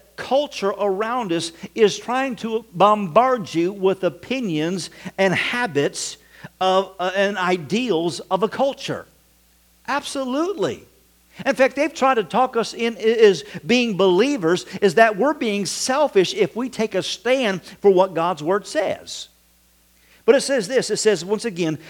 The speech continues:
"Stop imitating the ideals and the opinions of the culture around you, but be inwardly transformed by the Holy Spirit," or one translation says, "the renewing of your mind, through the total reformation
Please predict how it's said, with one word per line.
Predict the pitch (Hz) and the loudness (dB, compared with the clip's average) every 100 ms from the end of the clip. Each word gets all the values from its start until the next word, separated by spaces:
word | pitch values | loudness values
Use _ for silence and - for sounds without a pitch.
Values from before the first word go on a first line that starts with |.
| - | -14
"Stop | - 240 254 262 | -4 0 0 -2
imitating | 311 240 233 196 185 170 | -4 -2 -2 0 0 0
the | 175 - | -4 -4
ideals | 180 214 160 175 147 | -4 -2 -2 -2 -2
and | 160 | 0
the | 156 | -2
opinions | 147 214 208 165 | -2 -6 -6 -4
of | 160 | -4
the | 147 | -6
culture | - 208 - | -4 -6 -2
around | 160 156 175 220 185 | -2 0 0 -2 -6
you, | 120 139 135 _ _ - - | -6 -8 -10 _ _ -20 -2
but | 147 233 | 2 2
be | 220 240 | 0 -2
inwardly | 233 - 285 320 233 175 185 | -4 -4 -4 0 0 2 -2
transformed | 180 - 247 277 339 - - 185 160 185 165 | -4 -10 -6 -6 -8 -12 -4 -2 -2 -6 -10
by | 165 175 185 | -4 -2 -2
the | 170 | -2
Holy | 151 180 165 | -2 -4 -4
Spirit," | - 156 170 151 | -6 -4 -4 -4
or | |
one | 147 165 | -4 -4
translation | 170 165 160 147 143 143 | -6 -8 -6 -4 -6 -6
says, | 156 151 | -6 -4
"the | 147 127 - | -4 -6 -10
renewing | - 156 156 180 170 | -4 -4 -2 -4 -4
of | 160 | -4
your | 156 | -4
mind, | 156 131 123 156 175 _ _ _ _ _ _ _ - _ | -4 -6 -6 -8 -12 _ _ _ _ _ _ _ -20 _
through | 247 214 | -4 0
the | 190 | 0
total | - - 262 262 262 - - - | 0 0 0 2 0 -2 -18 -16
reformation | 127 226 285 - 240 208 175 175 180 196 | -6 -4 -4 -4 -4 -2 -4 -6 -10 -12